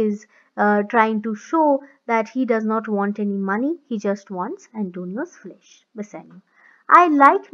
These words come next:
not fair terms and a villain's mind." Bassanio is still worried that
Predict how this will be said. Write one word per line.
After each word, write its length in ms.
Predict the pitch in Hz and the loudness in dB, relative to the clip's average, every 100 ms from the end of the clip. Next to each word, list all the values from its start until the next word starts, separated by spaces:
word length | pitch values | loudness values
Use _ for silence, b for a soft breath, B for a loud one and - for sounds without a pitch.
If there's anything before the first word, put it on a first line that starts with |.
| 311 | 0
not 200 | 311 - - | 0 -2 0
fair 200 | 285 285 285 | 2 2 2
terms 380 | 262 262 277 269 | 2 4 2 0
and 100 | 240 | 0
a 100 | 226 214 | -2 -2
villain's 400 | 214 220 233 233 196 | 0 -2 -4 -10 -8
mind." 200 | 175 175 208 | -8 -4 -4
Bassanio 400 | 214 247 254 262 | -2 -2 2 2
is 80 | 254 | 2
still 180 | - 269 226 | 0 0 2
worried 300 | 208 208 185 - _ _ _ - | 4 2 0 -10 _ _ _ -2
that 200 | 226 | -2